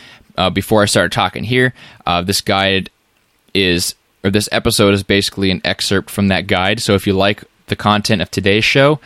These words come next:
then you'll like the guide. You'll like, the guide is gonna give you a lot more information, and go check it out. Ten bucks, fifty percent off, uh, triple F podcast dot com slash macro. I'll also link that, that site down in the description of this podcast. So just go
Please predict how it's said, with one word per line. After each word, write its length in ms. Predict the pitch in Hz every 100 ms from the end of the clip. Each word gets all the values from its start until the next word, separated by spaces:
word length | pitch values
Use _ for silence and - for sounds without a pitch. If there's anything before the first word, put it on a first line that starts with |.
| - - - _
then 300 | 104 101 98
you'll 160 | 101 95
like 220 | 92 -
the 60 |
guide. 300 | 92 80 71
You'll 140 | 73 92
like, 320 | 92 95 - _ _ _
the 80 | 104
guide 260 | 101 98 98
is 100 | -
gonna 140 | 98
give 180 | 92 95
you 60 |
a 20 | 95
lot 160 | 95
more 140 | 104 98
information, 680 | 101 - 98 92 - 98 92
and 280 | 92 90 - - - -
go 80 | 101
check 260 | - 104
it 80 | 104
out. 240 | 92 92 -
Ten 220 | - 123 110
bucks, 320 | 104 104 -
fifty 240 | 113 101
percent 360 | - 104 - 101
off, 360 | 95 95 - _ - - -
uh, 300 | 90 85 - -
triple 320 | - 113 - 98
F 120 | -
podcast 640 | - 95 - 95 90 90 -
dot 200 | - 92
com 260 | - 104 98
slash 280 | - 87 92
macro. 580 | 104 104 104 110 101 76 -
I'll 100 | 95
also 260 | 110 -
link 380 | 98 92 107 104
that, 380 | - 95 95 - - - - _ _ _ _ _ _ - -
that 200 | 90 -
site 380 | - 101 95 87
down 240 | 98 95
in 100 | 95
the 240 | 92 92 90
description 640 | 98 - - 98 - 98
of 20 |
this 140 | 92
podcast. 560 | - 95 92 - 110 113
So 160 | - 95
just 200 | 98 -
go 280 | 95 92